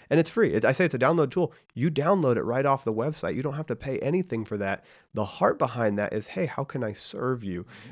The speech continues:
And so when I look at these different things just on the website alone, and I see one that's a personal thing for Leo,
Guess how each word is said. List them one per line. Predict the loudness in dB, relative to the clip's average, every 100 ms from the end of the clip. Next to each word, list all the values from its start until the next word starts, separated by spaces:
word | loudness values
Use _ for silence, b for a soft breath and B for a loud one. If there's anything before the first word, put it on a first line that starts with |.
| B
And | 0
so | 4
when | 6
I | 6
look | 6 2
at | 0 0
these | 0
different | 0 0 0 0
things | 0 0 -2
just | -4 -4 -4
on | -4 0
the | 0
website | 2 0 0 -2
alone, | 0 2 4 2
and | 0
I |
see | 2 2
one | 2 2
that's | 0 -4
a |
personal | 0 0 0 -4
thing | 0 0 0
for | -2
Leo, | 0 2 2